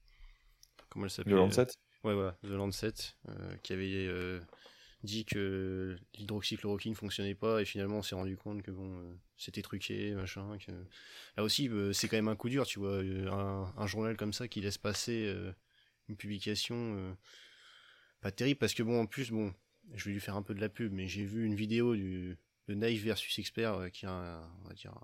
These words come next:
Speaker 1: un mec que je connais, un camarade gauchiste, voilà, et qui avait, euh, mon-, mis en évidence le fait que bon, euh, enfin, les, les groupes, euh, testés étaient trop, euh, trop homogènes, euh, de, de, f-,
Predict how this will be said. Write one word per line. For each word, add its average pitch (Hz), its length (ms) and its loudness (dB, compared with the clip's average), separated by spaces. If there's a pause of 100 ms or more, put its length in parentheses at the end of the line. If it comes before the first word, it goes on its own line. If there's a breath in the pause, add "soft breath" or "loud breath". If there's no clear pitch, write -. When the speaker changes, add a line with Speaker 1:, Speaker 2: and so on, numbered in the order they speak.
Speaker 1:
un 101 60 -10
mec 95 120 -6
que 104 80 -8
je - 80 -6
connais, 104 220 -2
un 95 100 -2
camarade 95 500 -6 (180)
gauchiste, 110 680 -2 (100)
voilà, 95 160 -10 (580 loud breath)
et 101 120 0
qui - 120 2
avait, 120 300 6
euh, 110 160 8
mon-, 110 200 4
mis 123 200 6
en 120 80 8
évidence 117 460 4
le 110 60 4
fait 139 220 0
que 120 100 2
bon, 117 320 4
euh, 98 160 2 (1040 soft breath)
enfin, 92 120 2
les, 92 140 0
les 104 160 2
groupes, 110 300 0
euh, 101 340 6
testés 123 500 4
étaient 101 200 2
trop, 127 480 6
euh, - 20 6
trop - 280 2
homogènes, 117 600 4
euh, 98 480 2 (1080)
de, 107 260 -2
de, 104 120 -2 (120)
f-, - 220 -10